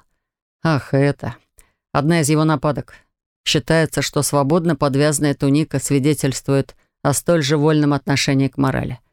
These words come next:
Замечу, что когда Сулла это сказал,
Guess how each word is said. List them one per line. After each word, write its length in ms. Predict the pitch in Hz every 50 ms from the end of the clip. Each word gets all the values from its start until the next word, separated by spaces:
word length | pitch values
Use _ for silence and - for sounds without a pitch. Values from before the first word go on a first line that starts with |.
| _ _ _ _ _ _ _ _ _ -
Замечу, 460 | 135 143 160 165 208 220 214 - 151
что 220 | 131 - - 143
когда 320 | 127 147 143 143 131 147 135
Сулла 360 | - - - 170 175 175 160
это 160 | 147 - 151
сказал, 580 | - - - 147 139 127 143 170 170 143 123